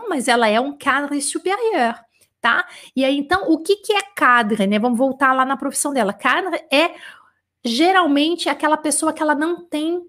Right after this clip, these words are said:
eh, ela pode ter subalternos ou não, mas ela tá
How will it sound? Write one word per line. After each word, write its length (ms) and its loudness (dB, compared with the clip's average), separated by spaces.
eh, 340 2
ela 180 2
pode 360 2
ter 140 2
subalternos 760 2
ou 160 2
não, 240 2
mas 220 0
ela 180 4
tá 340 0